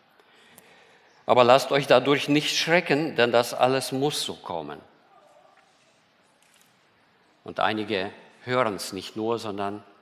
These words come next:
erleben es. Es muss so kommen, doch es ist noch nicht das Ende dieser Weltzeit. Aber eine Ermutigung,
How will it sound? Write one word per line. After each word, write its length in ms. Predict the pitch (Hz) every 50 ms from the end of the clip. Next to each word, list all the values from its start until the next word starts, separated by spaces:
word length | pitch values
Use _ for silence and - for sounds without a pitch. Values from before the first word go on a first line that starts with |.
| _ _ _ _ _ _ _ _ _ _ _ _ _ _ -
erleben 480 | 104 104 107 110 117 107 95 82 76
es. 360 | 85 - - - - - - - _ - _ _ _ _ _ _ _ _ _ _ _ _ _ _ _ _ _ -
Es 200 | - 101 - -
muss 180 | 123 131 127
so 100 | - 139
kommen, 440 | 123 - 156 147 165 170 160 156 117
doch 380 | 143 139 147 151 - - - - - - - -
es 220 | - 113 - -
ist 260 | 120 120 120 - -
noch 160 | - 123 123 123
nicht 320 | 127 123 139 143 - -
das 220 | 151 143 - -
Ende 420 | 131 135 123 123 107 92 73 67 - - - - _ _ _ _ _ _ _ _ _ _ _
dieser 360 | 92 101 98 92 98 95 92
Weltzeit. 640 | 95 90 80 - - - - 82 - - - - - _ _ _ _ _ _ _ _ _ _ _ _ _ _ _ _ _ _ _ _ _ _ _ _ _ _ _ _ _ _ _ _ - - - - - - - _ _ _ _ - - - - - - - - - _ -
Aber 380 | 147 135 135 120 107 101 107
eine 260 | 107 101 104 120 117 117
Ermutigung, 920 | 117 120 117 123 139 156 190 185 - - 110 95 110 117 135 170 190 -